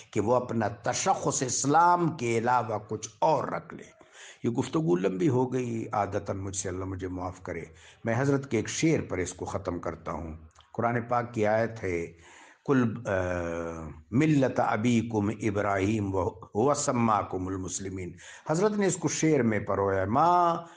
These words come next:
मुसलमान मौलाद खलील, माँ मुसलमान मौलाद खलील, मैं मुसलमान हूँ, खलील का बेटा हूँ।" "अज अबीकुम गीर अगर खाही दलील",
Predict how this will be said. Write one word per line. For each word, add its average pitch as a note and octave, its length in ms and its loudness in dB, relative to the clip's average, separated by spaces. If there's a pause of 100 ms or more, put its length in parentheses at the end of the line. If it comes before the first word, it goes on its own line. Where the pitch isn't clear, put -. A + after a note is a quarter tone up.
(160)
मुसलमान G3+ 1300 6
मौलाद C#3 960 6
खलील, G#2 520 0 (880)
माँ D3+ 180 4
मुसलमान G3 880 2
मौलाद A#2 760 0
खलील, A2 400 -8 (240)
मैं D#3+ 80 2
मुसलमान F3 600 2
हूँ, D3 100 0
खलील A3+ 400 4
का E3 120 2
बेटा A#2 340 0
हूँ।" D#2+ 200 -10 (1900)
"अज F3 260 4
अबीकुम C4+ 1000 6
गीर A3+ 380 6
अगर E3 360 4
खाही B2+ 520 4
दलील", A#2+ 680 0